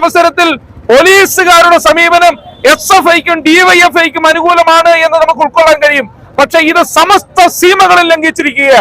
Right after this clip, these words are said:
രാഹുൽ മാങ്കൂട്ടത്തിനെ ഒന്ന് ഫോൺ ചെയ്തിരുന്നെങ്കിൽ അയാൾ പോലീസ് സ്റ്റേഷനിൽ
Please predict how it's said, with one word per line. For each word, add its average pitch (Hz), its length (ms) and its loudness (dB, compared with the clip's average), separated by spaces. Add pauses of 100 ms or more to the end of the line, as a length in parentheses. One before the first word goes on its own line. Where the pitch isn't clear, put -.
(500)
രാഹുൽ 349 380 2
മാങ്കൂട്ടത്തിനെ 349 560 0 (100)
ഒന്ന് 339 140 0 (120)
ഫോൺ 339 240 4 (140)
ചെയ്തിരുന്നെങ്കിൽ 349 560 0 (360)
അയാൾ 349 180 4 (160)
പോലീസ് 381 340 2
സ്റ്റേഷനിൽ 339 340 -2